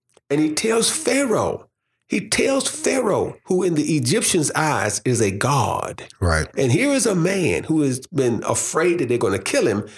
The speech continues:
Speaker 1: but he goes back and he approaches Pharaoh, a god in the eyes of the Egyptians, and says, "Let my people go."
Speaker 2: Right.
Speaker 1: <laughs> You know, and so an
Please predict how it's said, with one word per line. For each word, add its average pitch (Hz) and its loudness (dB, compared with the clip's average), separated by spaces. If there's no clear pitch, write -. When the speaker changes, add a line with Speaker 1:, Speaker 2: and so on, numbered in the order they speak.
Speaker 1:
but 156 0
he 277 2
goes 208 0
back 170 0
and 143 2
he 190 2
approaches 180 0
Pharaoh, 139 0
a 104 0
god 131 0
in 113 2
the 104 2
eyes 113 2
of 101 0
the 98 2
Egyptians, 95 -2
and 113 2
says, 110 2
"Let 113 0
my 120 0
people - -4
go." - -4
Speaker 2:
Right. 95 2
Speaker 1:
<laughs> 185 -6
You 208 2
know, 123 -2
and 160 -2
so 156 2
an - -4